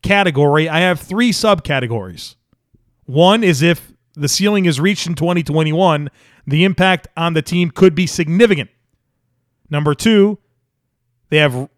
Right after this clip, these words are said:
room to grow, but expectations should be tempered, but growth is possible,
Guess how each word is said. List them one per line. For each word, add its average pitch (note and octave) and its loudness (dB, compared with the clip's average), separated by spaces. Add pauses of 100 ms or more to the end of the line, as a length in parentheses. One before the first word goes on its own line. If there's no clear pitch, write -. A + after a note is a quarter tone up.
(120)
room F#3 2
to F3+ 0
grow, E3 2 (460)
but F3+ 0
expectations G#3+ 0
should A#3 -2
be C4 2
tempered, F3+ -2 (180)
but D3+ 0
growth G3 4
is F#3+ 2
possible, D#3+ -2